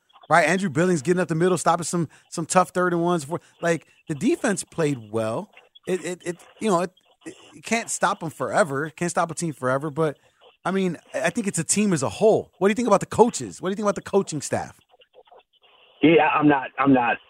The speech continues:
Speaker 2: sold on them either. But I would say, <laughs>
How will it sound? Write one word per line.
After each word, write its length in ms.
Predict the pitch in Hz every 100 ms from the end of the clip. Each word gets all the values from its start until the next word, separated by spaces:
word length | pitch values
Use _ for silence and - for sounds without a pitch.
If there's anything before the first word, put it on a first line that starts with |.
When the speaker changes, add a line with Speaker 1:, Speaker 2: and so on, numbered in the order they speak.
| _ - -
Speaker 2:
sold 260 | 143 131 117
on 320 | 117 113 101
them 400 | 107 117 110 107 -
either. 320 | 135 113 110 104
But 320 | 185 220 - -
I 160 | 156
would 160 | 175 185 214
say, 320 | 302 123 104 - - - - - - -
<laughs> 140 | -